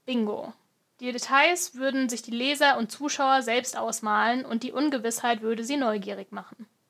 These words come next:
Die Reporter taufen den Mörder in Gedenken an einen der berühmtesten Serienmörder aller Zeiten, den Dallas Ripper.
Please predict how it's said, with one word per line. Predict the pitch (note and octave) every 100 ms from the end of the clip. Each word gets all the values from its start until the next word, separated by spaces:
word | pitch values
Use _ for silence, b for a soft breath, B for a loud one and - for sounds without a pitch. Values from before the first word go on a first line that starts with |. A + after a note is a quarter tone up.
| _ _ _ _ _ -
Die | C4
Reporter | A#3+ - D#4+ F4+ E4+
taufen | - C#4 D4+ C4
den | A#3+
Mörder | A3+ A#3+ C4 C#4 C4+
in | A#3+ A3+
Gedenken | G#3+ C#4 D#4+ D#4 C#4
an | C#4 A3+
einen | D4 A#3+ C4 B3+
der | A3
berühmtesten | A#3+ D#4+ F4 - C#4+
Serienmörder | A#3+ A#3+ B3 A#3 A#3+ A#3
aller | A3+ A3
Zeiten, | - A#3+ B3+ C#4+ C4
den | C4 C#4+
Dallas | A#3 G#3 F#3+ -
Ripper. | - - -